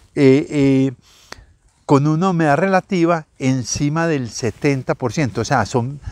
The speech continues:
lugares muy húmedos porque llueve mucho, llueve casi todos los días. Entonces, estos, estos oncidium son de esta zona, son de esta zona. Es una planta gigante que yo tenía y que creció y que creció,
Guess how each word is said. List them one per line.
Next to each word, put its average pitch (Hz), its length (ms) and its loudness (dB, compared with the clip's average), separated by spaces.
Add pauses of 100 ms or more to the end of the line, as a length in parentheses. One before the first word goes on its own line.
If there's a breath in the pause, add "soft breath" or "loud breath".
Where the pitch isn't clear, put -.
(140 loud breath)
lugares 151 520 0
muy 170 300 -2
húmedos 165 340 -4
porque 117 320 -4
llueve 110 240 0
mucho, 151 400 0
llueve 139 400 2 (320 loud breath)
casi 151 420 -4
todos 135 320 2
los 95 140 -2
días. - 280 -12
Entonces, 202 560 0 (360 loud breath)
estos, 196 440 4 (300 loud breath)
estos - 460 0 (140)
oncidium 170 960 0 (260 soft breath)
son 151 400 -4
de 113 240 2
esta 196 260 0
zona, 147 460 -2 (320 loud breath)
son 127 180 0
de 143 80 0
esta 170 220 0
zona. 170 260 0 (240 loud breath)
Es 139 160 0
una 214 160 4
planta 208 400 2
gigante 165 460 -2
que 151 160 -8
yo 147 100 -4
tenía 190 400 -6 (240 soft breath)
y 151 80 -2
que 143 200 -2
creció 143 380 -2
y 147 60 2
que 196 220 0
creció, 196 500 0